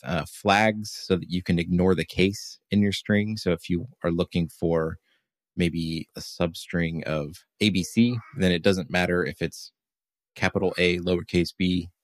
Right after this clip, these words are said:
capital C, or all lowercase A B C or all uppercase, just any of the, any of those combinations. And also matching across, like, multiple lines. So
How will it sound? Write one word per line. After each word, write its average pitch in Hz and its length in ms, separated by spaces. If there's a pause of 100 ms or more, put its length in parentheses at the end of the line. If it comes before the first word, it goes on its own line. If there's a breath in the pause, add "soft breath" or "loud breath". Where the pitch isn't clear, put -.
capital 87 320
C, 87 420
or 73 300
all 82 200
lowercase 85 520
A 95 80
B 87 120
C 90 320
or 65 140
all 69 140
uppercase, - 540
just - 200 (800 soft breath)
any 95 200
of 87 140
the, 95 140 (140)
any 110 60
of 101 60
those 98 340 (200)
combinations. 98 640 (460)
And 120 120
also 117 200
matching 101 400
across, 95 380
like, 90 160
multiple 92 400
lines. 95 560
So 87 400